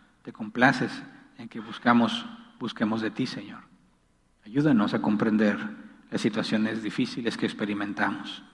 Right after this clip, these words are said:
En aquel entonces tú manifestabas, Señor, tu voluntad por medio de este tipo de infecciones y les indicabas cómo debían de proceder para que las personas que deberían ser separadas de tu pueblo fuesen separadas efectivamente.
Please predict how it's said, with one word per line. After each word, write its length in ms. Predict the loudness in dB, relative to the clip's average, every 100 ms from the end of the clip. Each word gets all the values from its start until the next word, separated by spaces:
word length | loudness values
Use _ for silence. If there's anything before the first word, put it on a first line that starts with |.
| _ _ _ _
En 120 | -6 -4
aquel 220 | 4 6
entonces 580 | 6 6 4 4 0 0
tú 100 | 2
manifestabas, 800 | 4 4 2 -2 0 2 2
Señor, 240 | 0 -4 -2
tu 140 | -6
voluntad 440 | -6 -8 2 2 2
por 160 | 2
medio 240 | 2 4 2
de 60 |
este 180 | 0 -2
tipo 320 | -2 -2 0
de 60 | -2
infecciones 760 | -2 -6 -4 2 2 0 -10 -16 -20 -20 _ _ _ -8
y 80 | -2
les 180 | 0
indicabas 580 | 2 2 4 6 6 4
cómo 260 | 2 2 4
debían 540 | 4 2 2 0 -4 -12 -12 -4
de 100 | 2
proceder 600 | 2 2 4 4 4 0
para 220 | -2 0
que 100 | -2
las 160 | -2
personas 480 | -4 -2 2 2 2
que 120 | 0
deberían 520 | -2 -2 -2 0 2 2
ser 160 | 0
separadas 600 | 0 0 0 2 2 2
de 80 | -2
tu 140 | -4
pueblo 360 | -2 0 0 -2
fuesen 460 | -2 2 2 2 0
separadas 640 | -4 -2 -2 -2 -4 -8 -18 -20 -20 _ _ -20
efectivamente. 920 | -16 -16 -8 -6 -4 0 0 -2